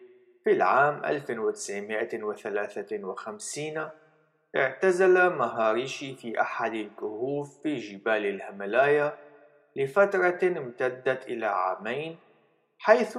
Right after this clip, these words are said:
تأمل في التعاليم التي نقلها له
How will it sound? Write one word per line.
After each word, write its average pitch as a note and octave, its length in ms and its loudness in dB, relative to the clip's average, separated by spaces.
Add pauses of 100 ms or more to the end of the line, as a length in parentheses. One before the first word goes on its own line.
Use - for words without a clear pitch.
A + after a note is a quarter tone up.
(160)
تأمل C3+ 640 2
في C3 80 -12
التعاليم A2 760 -2
التي A2 440 -8
نقلها A#2 720 -2
له A#2 400 -2